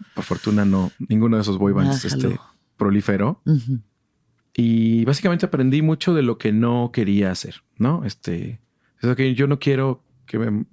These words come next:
Speaker 1: ni estar con este tipo de productores,
Speaker 2: Ujú.
Speaker 1: ni que me maltrate un coreógrafo,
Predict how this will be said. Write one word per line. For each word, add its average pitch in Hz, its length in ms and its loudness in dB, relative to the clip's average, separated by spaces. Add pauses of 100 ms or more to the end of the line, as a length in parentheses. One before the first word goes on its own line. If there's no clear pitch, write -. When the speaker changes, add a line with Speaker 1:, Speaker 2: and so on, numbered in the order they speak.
(160)
Speaker 1:
ni 123 140 2
estar 131 240 -2
con 135 100 2
este 127 160 -4
tipo 131 140 0
de 107 60 -6
productores, 127 720 0
Speaker 2:
Ujú. 127 160 2 (380)
Speaker 1:
ni 117 140 2
que 117 120 0
me 113 80 2
maltrate 117 380 0
un 110 60 -2
coreógrafo, 120 880 0